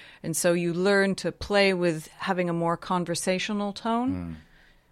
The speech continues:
Speaker 1: and, um, you know, not just standing up there and barking.
Speaker 2: Yeah.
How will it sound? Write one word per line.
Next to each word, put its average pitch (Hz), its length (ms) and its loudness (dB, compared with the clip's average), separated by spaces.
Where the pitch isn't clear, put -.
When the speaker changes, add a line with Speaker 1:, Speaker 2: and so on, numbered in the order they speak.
Speaker 1:
and, 160 520 -2
um, 156 380 -4
you 180 100 -6
know, 147 260 -2
not 175 240 -2
just - 180 -6
standing 160 400 -2
up 151 140 -6
there 156 140 -2
and 156 140 -4
barking. 160 460 -4
Speaker 2:
Yeah. 82 200 -10